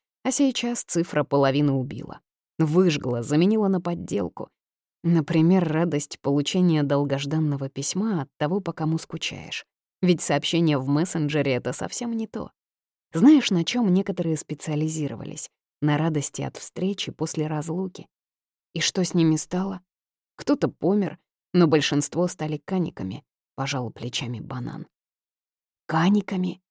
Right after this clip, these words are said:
Вот этими? Добровольно?» — ужаснулась Катя. «Думаешь, если бы у тебя был выбор, умереть или выпить другого эмера, ты бы долго раздумывала?» —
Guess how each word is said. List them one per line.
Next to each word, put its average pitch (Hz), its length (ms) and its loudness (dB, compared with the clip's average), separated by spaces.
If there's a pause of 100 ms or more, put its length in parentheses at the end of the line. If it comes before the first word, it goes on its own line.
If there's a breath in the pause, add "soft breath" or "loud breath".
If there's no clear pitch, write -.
(260)
Вот 160 320 0
этими? 196 480 -4 (300)
Добровольно?» — 180 880 2 (400)
ужаснулась 139 640 -4
Катя. - 380 -14 (800)
«Думаешь, 240 480 10
если 233 300 4
бы 208 160 2
у 220 80 2
тебя 208 320 0
был 120 240 -6
выбор, 135 360 -6 (240)
умереть 170 600 6
или 135 120 2
выпить 147 400 0
другого 135 520 0
эмера, 135 340 -4 (320)
ты 165 80 2
бы 147 140 2
долго 226 340 2
раздумывала?» — 147 720 -4